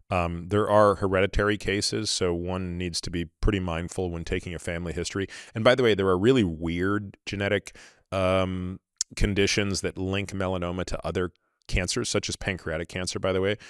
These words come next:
So whenever I'm taking somebody's family history and I hear about somebody that had melanoma and someone that had pancreatic cancer, I'm, there's a couple genetics, uh, genetic tests we'll look at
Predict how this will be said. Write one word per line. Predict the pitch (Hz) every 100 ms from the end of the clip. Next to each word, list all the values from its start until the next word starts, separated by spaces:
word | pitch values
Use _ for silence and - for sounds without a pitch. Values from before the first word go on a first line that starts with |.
| - -
So | - 92 90 90
whenever | 98 101 95
I'm | 92 87
taking | - 98 87
somebody's | 95 90 85
family | 98 90 82
history | 87 - 92 85 -
and | 85 82 82
I | - 85
hear | 76 90 85
about | 87 85 85
somebody | - 104 95
that | 92
had | 95
melanoma | 92 92 87 87 90
and | 90
someone | 90 98
that | 95
had | 87 90
pancreatic | - 98 92 92 92
cancer, | 98 95 107 104 - - - -
I'm, | 92 87 87 _ _ _ _
there's | - 110
a | 92
couple | - 107 98
genetics, | 87 98 90 90 - - - _ _ 90
uh, | 98 - 107
genetic | 101 104 95
tests | - 90 -
we'll | 92
look | 87 -
at | 101